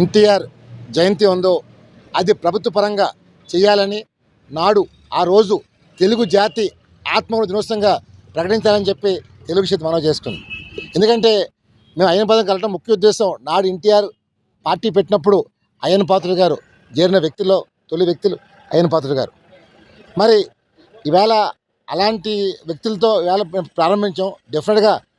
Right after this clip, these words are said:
రానున్న రోజుల్లో బుచ్చయ్య చౌదరి గారిని అన్ని జిల్లాలకు పర్యటించి డెఫినెట్గా చంద్రబాబు నాయుడు గారు రేపు మే ఇరవై ఎనిమిదిని తెలుగు జాతి ఆత్మదివసంగా జీవో వచ్చేలాగా, ఇది నా ఆకాంక్ష కాదు, తెలుగు జాతి ప్రజల ఆకాంక్ష. మరి నాడు మనం చూసాం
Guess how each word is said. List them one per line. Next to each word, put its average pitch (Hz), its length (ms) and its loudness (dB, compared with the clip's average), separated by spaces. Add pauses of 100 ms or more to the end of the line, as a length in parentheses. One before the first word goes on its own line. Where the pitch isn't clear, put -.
(160)
రానున్న 196 300 0
రోజుల్లో 208 340 2
బుచ్చయ్య 180 300 0
చౌదరి 190 280 2
గారిని 190 240 -2 (680)
అన్ని 196 200 4
జిల్లాలకు 208 360 2
పర్యటించి 196 380 -2 (380)
డెఫినెట్గా 208 420 2 (460)
చంద్రబాబు 196 540 2
నాయుడు 196 200 -2
గారు 214 140 -2 (120)
రేపు 170 160 -4 (100)
మే 175 80 0 (180)
ఇరవై 202 260 0
ఎనిమిదిని 202 260 -6 (680)
తెలుగు 202 220 4 (160)
జాతి 190 280 2
ఆత్మదివసంగా 196 580 -2 (540)
జీవో 220 280 2 (300)
వచ్చేలాగా, 214 500 2 (460)
ఇది 202 120 -6 (100)
నా 175 80 -2 (100)
ఆకాంక్ష 208 320 -6 (100)
కాదు, 190 160 -2 (280)
తెలుగు 226 220 0 (120)
జాతి 220 280 0
ప్రజల 208 240 -2
ఆకాంక్ష. 190 300 -6 (640)
మరి 208 220 2
నాడు 220 240 2
మనం 202 200 -4
చూసాం 220 260 0